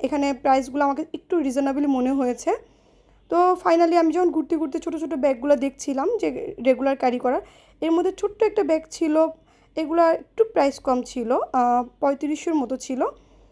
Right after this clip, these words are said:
তো এর মধ্যে এই ব্যাগটা, আহ, just রেগুলার যারা ইউজ করতে চায় তারা নিতে পারে। আর এই ব্যাগটার প্রাইসও ছিল প্রায় এরকম পাঁচের একটু বেশি।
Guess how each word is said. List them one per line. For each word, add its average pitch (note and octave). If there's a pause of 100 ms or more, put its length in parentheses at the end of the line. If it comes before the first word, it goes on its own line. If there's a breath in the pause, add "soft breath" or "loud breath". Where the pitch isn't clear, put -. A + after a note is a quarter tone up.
(260 soft breath)
তো C4 (360)
এর D#4+
মধ্যে F4+
এই D#4+
ব্যাগটা, D#4+ (160)
আহ, A#3+
just C4+
রেগুলার D4
যারা E4
ইউজ C#4
করতে C#4+
চায় G#4
তারা C#4
নিতে C#4
পারে। B3 (640 soft breath)
আর C4+
এই E4+
ব্যাগটার F#4
প্রাইসও D#4+
ছিল D#4+
প্রায় C#4+
এরকম C4
পাঁচের D4 (140)
একটু C4+
বেশি। A#3